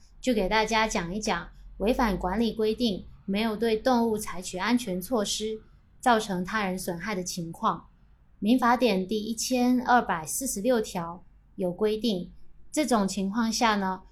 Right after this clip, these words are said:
动物饲养人或者管理人是应当承担侵权责任的。但是如果能够证明损害是因被侵权人故意造成的，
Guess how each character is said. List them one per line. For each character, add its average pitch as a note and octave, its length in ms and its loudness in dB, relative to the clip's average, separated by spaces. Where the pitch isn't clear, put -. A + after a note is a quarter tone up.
动 B3 300 8
物 G#3 240 2
饲 C#4 200 0
养 G3 220 4
人 F3+ 180 -4
或 A#3+ 120 0
者 G#3 100 0
管 F#3 280 -4
理 G#3+ 160 2
人 F3 180 -4
是 A3 160 -4
应 A#3 180 4
当 A3+ 240 4
承 F#3+ 240 -4
担 G#3 220 -2
侵 A3+ 220 2
权 F#3 200 -2
责 F3+ 220 -6
任 G3+ 200 -4
的。 F3 200 -8
但 A#3 180 6
是 A3+ 380 -2
如 G3+ 200 -2
果 A#3+ 160 4
能 F#3+ 220 0
够 A#3 100 2
证 A#3+ 240 2
明 F3+ 240 0
损 F3+ 280 -4
害 G#3+ 260 2
是 A3+ 180 -2
因 A#3 160 4
被 B3 160 2
侵 A#3 220 4
权 G3+ 180 -2
人 G3 160 -2
故 C4+ 220 -2
意 A3 100 0
造 G#3+ 160 2
成 F3 280 -6
的， F3 220 -6